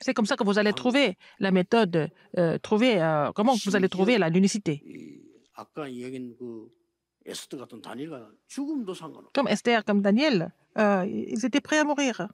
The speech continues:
Speaker 2: 뭐 괜찮다는 상관없어요.
Speaker 1: Ça leur était égal.
Speaker 2: 이게요, 굉장한 답을 찾아낸 거예요.
Speaker 1: C'est comme ça qu'ils ont trouvé des réponses importantes.
Speaker 2: 신앙생활에 승리한 사람 다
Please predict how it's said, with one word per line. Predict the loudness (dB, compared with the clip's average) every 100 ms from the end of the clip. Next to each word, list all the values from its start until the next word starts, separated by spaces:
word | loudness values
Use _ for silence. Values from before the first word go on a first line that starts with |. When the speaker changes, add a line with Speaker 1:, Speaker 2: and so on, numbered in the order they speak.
| _
Speaker 2:
뭐 | -20
괜찮다는 | -14 -12 -14 -16 -20
상관없어요. | -20 -18 -18 -18 _ -20
Speaker 1:
Ça | -4 0
leur | 2 0
était | -2 -2
égal. | 0 0 -2 -8 _ _ _ _ _ _ _ _ _
Speaker 2:
이게요, | -18 -12 -8 -8 -10 -20 _ _ _ _ _ _ _ _ _ _ _ _ _ _
굉장한 | -16 -10 -8 -8 -10 -12
답을 | -16 -18
찾아낸 | -20 _ _
거예요. | _ _ _
Speaker 1:
C'est | -6 -2
comme | -2
ça | 0
qu'ils | 0
ont | 0
trouvé | 0 0
des | 0
réponses | 0 -2 0
importantes. | -2 -4 -8 -6 -6 -8
Speaker 2:
신앙생활에 | -14 -16 -16 -20
승리한 | -18 -12 -10 -8 -10
사람 | -12 -14
다 | -14 -14 -14